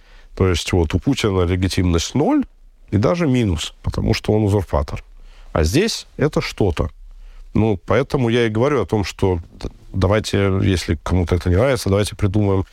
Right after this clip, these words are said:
что-то лучше. Но на данный момент не видно, как можно придумать что-то лучше. Единственное, что можно сделать, там,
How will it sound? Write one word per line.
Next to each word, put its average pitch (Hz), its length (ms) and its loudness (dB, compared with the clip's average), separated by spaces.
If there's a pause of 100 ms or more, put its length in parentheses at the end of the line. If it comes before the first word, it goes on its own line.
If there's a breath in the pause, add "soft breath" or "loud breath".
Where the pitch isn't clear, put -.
(160 loud breath)
что-то 120 400 -2
лучше. - 480 0 (380)
Но 117 200 2
на 104 120 2
данный 120 260 2
момент 113 320 0
не 110 140 2
видно, 95 320 2
как - 240 -2
можно 85 280 2
придумать 95 420 2
что-то 90 340 0
лучше. 82 300 0
Единственное, 101 360 0
что - 140 -6
можно 120 300 2
сделать, 101 320 0
там, - 100 -14